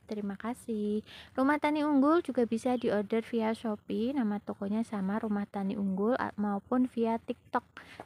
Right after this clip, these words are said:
Nama tokonya Rumah Tani Unggul dua.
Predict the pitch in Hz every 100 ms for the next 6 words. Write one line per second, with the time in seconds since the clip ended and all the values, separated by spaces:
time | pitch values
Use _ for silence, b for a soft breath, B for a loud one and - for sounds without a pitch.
0 | - 220 214 220 220 - 214 220 254 233
1 | 208 220 - 202 196 214 226 214 196 196
2 | 202 202 - 185